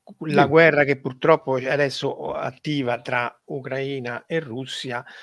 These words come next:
Speaker 1: si fa coi droni, e questo sta, è molto interessante, infatti molti degli studi si basano proprio su cu-, su questo, cioè sul fatto che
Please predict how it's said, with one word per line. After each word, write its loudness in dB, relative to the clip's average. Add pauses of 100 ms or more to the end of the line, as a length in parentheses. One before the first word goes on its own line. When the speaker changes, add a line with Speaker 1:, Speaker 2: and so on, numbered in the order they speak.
(160)
Speaker 1:
si -10
fa 4
coi 2
droni, 2
e -6
questo -4
sta, -2
è -6
molto -2
interessante, -4
infatti -6
molti -6
degli -8
studi -8
si -14
basano -6
proprio -10
su -16
cu-, -20
su -16 (200)
questo, -6
cioè -16
sul -20
fatto -6
che -8